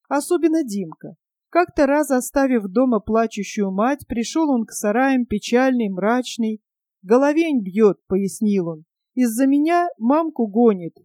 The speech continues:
Топа тоже. Уехать бы к батьке в Питер, но никак". "Почему никак?" "Не проедешь, пропуски разные,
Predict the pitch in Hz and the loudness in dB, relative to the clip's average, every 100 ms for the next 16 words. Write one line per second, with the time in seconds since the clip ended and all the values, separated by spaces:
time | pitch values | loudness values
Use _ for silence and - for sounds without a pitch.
0 | _ 285 330 320 240 - 214 185 170 156 | _ 0 0 0 -2 2 2 2 -2 -10
1 | - _ _ _ - 254 277 339 302 202 | -14 _ _ _ -2 0 2 0 -2 -2
2 | 185 196 180 220 277 - 208 202 _ 226 | -2 -2 0 0 0 -2 -6 -8 _ -2
3 | 214 - 165 170 226 339 302 - 202 156 | -2 -4 -8 -4 -4 0 -2 0 -2 -2
4 | - _ _ _ _ _ 339 - 392 359 | -10 _ _ _ _ _ -2 4 4 6
5 | 254 226 - 170 147 _ _ _ _ _ | 4 2 0 -4 -6 _ _ _ _ _
6 | 233 311 349 359 320 320 214 151 - - | -2 0 2 2 2 0 0 -4 -10 -16
7 | _ _ 269 349 330 262 - 220 214 226 | _ _ 0 0 0 -4 -2 2 4 2
8 | 180 180 165 | 2 -6 -10